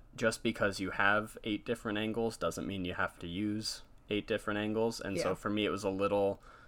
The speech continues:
Speaker 1: "Why are we cutting around this amazing stunt?" versus some of the other stunts in this movie and in previous ones, they'll hold the shot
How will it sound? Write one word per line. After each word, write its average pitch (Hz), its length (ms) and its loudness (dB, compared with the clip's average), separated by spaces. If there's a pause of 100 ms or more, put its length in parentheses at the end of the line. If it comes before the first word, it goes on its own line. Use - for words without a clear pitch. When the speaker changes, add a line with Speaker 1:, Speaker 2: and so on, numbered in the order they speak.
(260)
Speaker 1:
"Why 98 200 6
are 98 120 4
we 92 320 -2
cutting 92 380 0
around 87 480 0
this 87 200 -2
amazing 85 760 -6 (360)
stunt?" - 680 -4 (220)
versus 92 520 0
some 95 280 0
of 90 140 -4
the 95 140 -2
other 95 380 2
stunts 95 480 -2
in 107 240 2
this 101 240 0
movie 123 400 0
and 98 220 -2
in 92 120 -2
previous 101 480 0
ones, 92 460 -2 (320)
they'll 98 160 8
hold 98 380 0
the 85 80 -4
shot 87 460 4